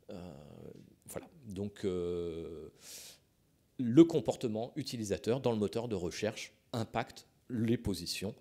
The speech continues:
mais plutôt de façon défensive. Ça, c'est mon analyse. Euh, on pourrait éventuellement aller plus loin, mais on est vraiment sur du borderline. Voilà. Alors,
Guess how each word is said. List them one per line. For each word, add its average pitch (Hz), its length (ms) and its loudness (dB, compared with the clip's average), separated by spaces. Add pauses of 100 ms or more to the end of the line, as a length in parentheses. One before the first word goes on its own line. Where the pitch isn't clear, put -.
(160)
mais 98 100 -2
plutôt 101 360 -6
de 104 120 -2
façon 90 300 -6
défensive. - 500 -8
Ça, - 180 -6
c'est - 400 -2
mon 95 200 -4
analyse. 85 480 -10 (360)
Euh, 90 60 -8 (100)
on 90 60 -8
pourrait 101 320 -10
éventuellement 92 580 -6
aller 98 200 0
plus - 220 -10
loin, 110 280 -4
mais 107 220 0
on 101 140 -2
est 90 60 0
vraiment 90 280 -6
sur - 240 -10
du - 120 -12
borderline. - 400 -12 (1600)
Voilà. - 160 -14 (560)
Alors, 127 260 4